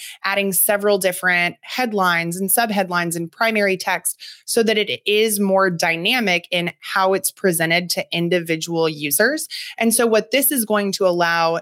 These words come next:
your ad to do, or Facebook to do through your ad,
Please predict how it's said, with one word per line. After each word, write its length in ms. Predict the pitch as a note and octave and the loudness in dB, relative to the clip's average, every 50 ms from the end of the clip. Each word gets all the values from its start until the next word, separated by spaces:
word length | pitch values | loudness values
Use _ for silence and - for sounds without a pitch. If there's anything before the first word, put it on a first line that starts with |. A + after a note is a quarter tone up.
| - _ _ | -8 _ _
your 680 | - E3 E3 F#3 F3+ F#3 F3+ F3+ F3+ F3+ F3 E3+ - _ _ - | -8 0 2 4 4 6 4 4 2 2 0 -4 -8 _ _ -4
ad 460 | F3+ F#3 G3+ G#3+ F#3+ F#3 F3 F3+ - - | -2 0 0 0 0 0 0 -2 -2 -2
to 120 | - - F#3+ | -2 -2 -2
do, 320 | E3+ D#3+ G#3 B3 A3+ F3+ | 0 2 2 2 2 2
or 180 | E3+ D3 F3+ F3 | 2 2 0 0
Facebook 440 | - - G3 G3+ - - - F#3 F3+ | 0 -2 0 0 0 -2 -4 -4 -4
to 100 | - F#3+ | -6 -4
do 140 | F3 F3 | -4 -4
through 240 | F3 F3 - A3+ C4 | -4 -2 0 2 2
your 160 | C4 G#3+ E3+ | 4 4 2
ad, 340 | - - D3 D3 D3+ E3 - | 2 0 -2 -2 -4 -6 -8